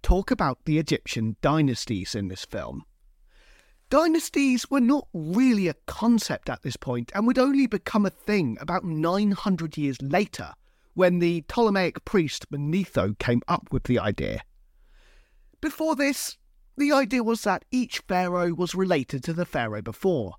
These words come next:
stretching right back in history to the very first one. Of course, this isn't how it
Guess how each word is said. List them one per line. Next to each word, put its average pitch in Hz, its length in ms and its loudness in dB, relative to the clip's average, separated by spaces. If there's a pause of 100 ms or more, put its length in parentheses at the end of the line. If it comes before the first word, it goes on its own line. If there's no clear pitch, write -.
(140)
stretching 254 640 -2
right 233 300 2 (280)
back - 520 0
in 160 220 2
history 156 640 -2 (180)
to 233 100 -2
the 185 100 -2
very 190 500 0 (140)
first 123 400 -2
one. 139 480 0 (960)
Of 240 100 -8
course, 285 300 0
this 226 200 -2
isn't 185 360 -2
how 170 260 -2
it 147 120 -6